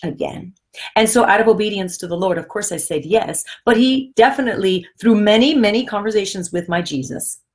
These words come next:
through many, many conversations, you know, many, many ways he had to speak to my heart to confirm that this is truly what he was doing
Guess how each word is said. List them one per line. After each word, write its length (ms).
through 160
many, 280
many 300
conversations, 800
you 80
know, 140
many, 400
many 200
ways 240
he 80
had 100
to 60
speak 340
to 80
my 160
heart 400
to 120
confirm 760
that 460
this 300
is 200
truly 300
what 200
he 100
was 180
doing 460